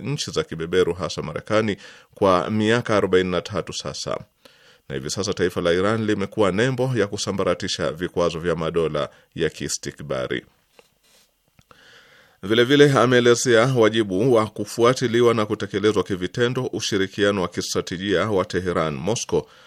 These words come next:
kwa ajili ya kupambana na siasa za Marekani za kupenda makuu na kujikumbizia kila kitu upande wake. Amesema kuandaa mazingira mazuri ya ushirikiano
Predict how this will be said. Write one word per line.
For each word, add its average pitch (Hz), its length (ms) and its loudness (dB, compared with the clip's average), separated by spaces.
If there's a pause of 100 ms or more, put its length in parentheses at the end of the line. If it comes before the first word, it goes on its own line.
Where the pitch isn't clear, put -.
(160)
kwa 85 180 2
ajili 110 500 2
ya 98 180 2
kupambana 104 580 -2
na 98 120 -2
siasa 101 380 -4
za 90 120 -2
Marekani 85 580 -2
za 82 240 -8
kupenda 101 440 0
makuu 90 480 -4 (340)
na 76 120 -6
kujikumbizia 92 920 -2 (240)
kila 95 300 0
kitu - 340 -10
upande 71 300 -8
wake. 64 340 -8 (220)
Amesema 90 640 -4
kuandaa 110 440 0
mazingira 101 500 0
mazuri 104 540 -4
ya 87 80 2
ushirikiano 92 680 -2